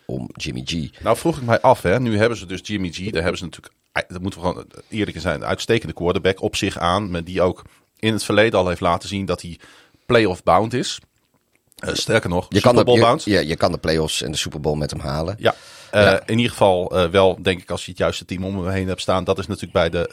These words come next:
Speaker 2: Raiders, eh, niet alleen dit jaar de vraag, maar dat is al heel lang de vraag bij de Raiders.
Speaker 1: Mhm.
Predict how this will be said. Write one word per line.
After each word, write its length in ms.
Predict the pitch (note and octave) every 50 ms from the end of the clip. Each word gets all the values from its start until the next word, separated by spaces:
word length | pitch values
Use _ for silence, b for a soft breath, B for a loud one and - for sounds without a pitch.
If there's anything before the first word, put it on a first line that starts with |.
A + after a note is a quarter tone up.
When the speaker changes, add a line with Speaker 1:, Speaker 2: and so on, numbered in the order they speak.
| - F#2+
Speaker 2:
Raiders, 500 | G#2 G2+ G2+ F#2+ F#2 E2+ - - - -
eh, 120 | - E2+ E2 - -
niet 360 | F2+ - - F#2+ G2+ A2+ A2+
alleen 260 | F2+ F#2 F2 E2+ F2+ E2+
dit 160 | G2 G2+ -
jaar 160 | F#2+ F2 E2
de 60 | F2
vraag, 240 | - - F2 E2 E2
maar 80 | F#2 E2
dat 140 | F2 E2
is 120 | F2+ F2+ F2+
al 220 | E2 E2+ F2 - -
heel 340 | - - F2+ F#2+ F#2+ G#2
lang 240 | F2+ F2+ F2 G2 G2+
de 80 | F#2+ G2+
vraag 280 | - G#2+ G2 G2 G2+
bij 120 | G2 G2+ F2+
de 80 | F#2 F#2+ F#2
Raiders. 380 | F#2+ F#2 F#2+ G2+ B2 C3+ -
Speaker 1:
Mhm. 300 | - G2+ G#2+ G#2 G#2+ A2+